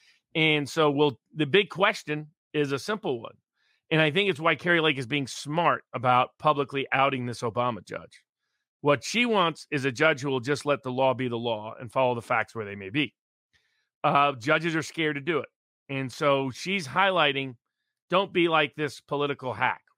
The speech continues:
because all you're gonna do," if I was arguing her case in the court, it would be, "Whatever you think, the only way you're gonna restore confidence in our elections is to have a full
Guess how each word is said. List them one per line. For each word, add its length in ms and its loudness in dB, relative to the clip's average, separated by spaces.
because 300 -8
all 160 2
you're 140 0
gonna 200 -4
do," 380 0
if 120 -6
I 180 4
was 140 0
arguing 440 0
her 120 -4
case 340 -8
in 80 -12
the 60 -14
court, 300 -14
it 80 0
would 140 2
be, 140 4
"Whatever 360 2
you 200 -2
think, 320 -6
the 140 0
only 260 2
way 180 4
you're 180 4
gonna 220 0
restore 520 0
confidence 640 0
in 60 -4
our 160 4
elections 600 0
is 140 -4
to 80 -2
have 260 0
a 140 0
full 540 2